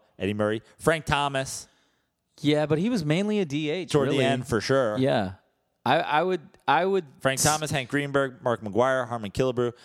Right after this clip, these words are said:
Speaker 1: Miguel Cabrera, played a lot of third, McCovey, Mize, Musial, Sisler, Ortiz, a lot of D H.
Speaker 2: And I think Musial played a lot of outfield, too.
Speaker 1: And now we're getting into, like, Mattingly, Palmeiro, Teixeira, Votto, Helton, Howard,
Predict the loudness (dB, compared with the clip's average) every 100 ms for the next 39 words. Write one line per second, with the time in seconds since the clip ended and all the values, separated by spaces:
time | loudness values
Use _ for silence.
0 | -18 -8 0 0 0 -4 -2 0 0 -2
1 | -4 -4 -4 -4 -2 0 2 0 -4 -12
2 | _ _ -8 -6 0 2 2 -4 -4 -8
3 | -14 -6 -2 0 0 -2 -6 -10 -6 -2
4 | -2 0 -2 -2 -4 -4 -2 -2 -2 2
5 | 2 0 -4 -2 -2 -4 -10 _ -4 -2
6 | 0 -2 0 0 0 -4 -10 -18 _ _
7 | _ _ _ _ _ _ _ _ _ -4
8 | -2 -2 -2 0 0 0 -2 0 -2 0
9 | 0 0 -2 -2 -6 -4 -2 -2 -4 _
10 | _ _ _ _ _ _ _ _ -4 0
11 | 0 -2 -4 -4 -6 -4 -4 -6 -6 -2
12 | -2 -2 -4 -6 -4 -4 -2 -2 0 -2
13 | -4 -6 -2 0 0 -2 -4 -4 -2 0
14 | 0 -2 -2 -4 -4 -8 -10 -8 -4 -2
15 | -2 -2 -6